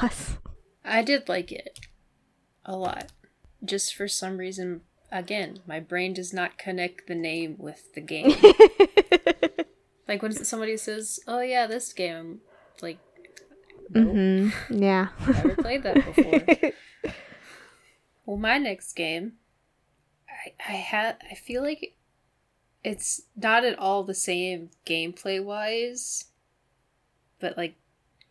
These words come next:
Speaker 2: theme-wise, I feel like, maybe. But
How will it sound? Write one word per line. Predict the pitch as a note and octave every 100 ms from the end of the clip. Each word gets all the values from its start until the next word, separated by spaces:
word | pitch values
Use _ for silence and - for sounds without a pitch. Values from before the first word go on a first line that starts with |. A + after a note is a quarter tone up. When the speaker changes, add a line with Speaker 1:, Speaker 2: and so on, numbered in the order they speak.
| - _ _ _ _ _ _ _ - -
Speaker 2:
theme-wise, | F#3 F3+ F#3 G3+ G#3+ G#3 G#3 G#3+ A3
I | A3
feel | G#3+ - G#3
like, | G#3+ G#3+ A3 _ - -
maybe. | F3+ F3 F3+ G3+ A3 A#3 C4+ C4+ _ _ _ _ _ _
But | - F3+ E3+